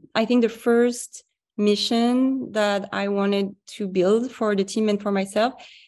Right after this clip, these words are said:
is to have that creative team on its own, um, that is in-house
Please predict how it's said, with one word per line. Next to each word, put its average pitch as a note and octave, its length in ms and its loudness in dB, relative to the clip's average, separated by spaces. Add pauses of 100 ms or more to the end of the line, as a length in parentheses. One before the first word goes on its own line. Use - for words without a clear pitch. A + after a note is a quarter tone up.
(140)
is G#3+ 220 2
to A#3 140 4
have G3+ 380 2
that G3 200 2
creative G3+ 400 -2
team G3 240 2
on F#3 120 2
its F#3 220 -4
own, A3+ 480 2 (520)
um, G3 720 6 (140)
that G3 260 2
is F#3 320 2
in-house G3+ 800 -2